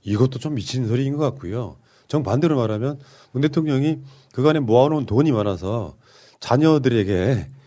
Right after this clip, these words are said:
그냥 증여세 안 내고 무슨 수백억 원씩 물려주는 사람이 아니잖아요. 변호사를 했다고 해도 재산도 많이 없는 그냥 예술가 자식을 둔 가장일 뿐이에요.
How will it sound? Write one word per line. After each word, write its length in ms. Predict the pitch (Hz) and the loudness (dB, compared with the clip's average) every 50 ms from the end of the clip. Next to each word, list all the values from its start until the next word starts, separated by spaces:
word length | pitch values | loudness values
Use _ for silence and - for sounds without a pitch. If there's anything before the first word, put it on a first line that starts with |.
| _ _ - | _ _ -6
그냥 340 | - 147 160 160 156 135 123 - - | -2 0 0 0 0 -2 -6 -10 -6
증여세 460 | - 147 147 170 180 175 180 202 156 | 0 4 6 6 6 6 6 4 6
안 180 | 123 107 120 139 | 6 4 2 2
내고 240 | 147 143 139 135 | 0 0 2 0
무슨 400 | 120 113 117 139 131 131 113 - - - - - | 0 0 -2 -2 -2 -2 -4 -6 -10 -16 -20 -20
수백억 440 | - - - 247 277 285 240 247 208 | -12 -4 0 4 4 6 6 6 6
원씩 260 | 202 185 185 170 143 | 4 4 2 0 -2
물려주는 460 | 117 113 120 135 151 156 156 165 139 117 | 0 2 4 4 4 4 4 2 0 2
사람이 280 | 135 139 139 135 175 214 | 2 2 2 2 2 2
아니잖아요. 800 | 240 240 202 175 127 101 82 82 87 113 139 131 101 76 - - - _ _ _ _ _ _ - | 0 2 0 0 0 0 -2 -2 -2 -4 -4 -4 -4 -6 -10 -16 -20 _ _ _ _ _ _ 2
변호사를 460 | 147 156 175 180 170 175 160 147 131 | 4 6 6 8 6 6 6 6 4
했다고 360 | 151 147 - 170 147 143 143 | 4 4 2 2 2 4 2
해도 120 | 139 135 127 | 2 2 2
재산도 300 | - 113 131 147 147 139 | 0 2 0 2 2 2
많이 240 | 120 101 107 127 120 | 2 2 2 2 0
없는 420 | 98 104 123 131 123 113 98 82 - - _ _ - - - _ _ _ | 0 0 0 -2 -2 -2 -4 -8 -12 -16 _ _ -20 -20 -20 _ _ _
그냥 360 | - 139 151 160 156 131 107 - - - - _ _ _ _ - - | -2 2 2 2 2 0 -2 -8 -16 -20 -20 _ _ _ _ -6 2
예술가 460 | 143 147 190 180 165 190 190 175 180 - | 6 6 6 6 6 4 4 6 4 4
자식을 480 | - - 135 120 - 165 151 160 143 | 2 0 -4 -2 0 2 2 2 2
둔 320 | 120 151 147 143 120 101 95 - - - - _ _ _ _ - | 2 0 -2 -2 -4 -6 -10 -14 -20 -20 -20 _ _ _ _ -6
가장일 420 | - - 143 175 190 175 147 117 | 0 0 2 4 4 2 2 -2
뿐이에요. 500 | - 156 180 208 190 143 104 85 69 67 | -2 -4 -2 0 0 -2 -2 -4 -8 -14